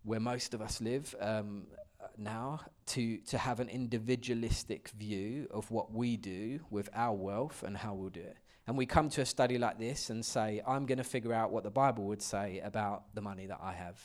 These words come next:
and I will decide then what I need to do with it in line with the scriptures." I think one of the first things we must recognize is one of the reasons that the man who's building these barns gets himself in trouble is because he thought to himself,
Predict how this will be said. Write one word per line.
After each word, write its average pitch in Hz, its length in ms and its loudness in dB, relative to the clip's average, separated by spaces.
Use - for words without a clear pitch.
and 90 340 -8
I 101 100 -4
will 95 140 -4
decide 95 460 -2
then 90 180 -6
what 90 160 -6
I 92 80 -6
need 85 180 -10
to - 60 -16
do 73 120 -14
with 69 120 -18
it - 160 -20
in 82 80 -14
line 85 180 -12
with 85 80 -16
the - 60 -18
scriptures." - 480 -14
I - 60 -6
think 151 260 -2
one 131 140 2
of 196 80 -2
the 107 80 -2
first - 380 2
things 101 200 -6
we 101 100 -4
must 117 300 -4
recognize 98 460 -8
is 92 160 -10
one 120 160 -2
of 120 100 -4
the 120 80 -6
reasons 107 640 -6
that 92 340 -4
the 101 520 0
man 107 440 -2
who's 113 140 -2
building 107 380 0
these 98 180 -2
barns 101 360 -2
gets - 200 -6
himself 98 420 -6
in 92 100 -8
trouble 101 340 -2
is 95 100 -10
because 95 340 -10
he 110 140 -4
thought 98 300 -10
to - 120 -10
himself, 95 480 -12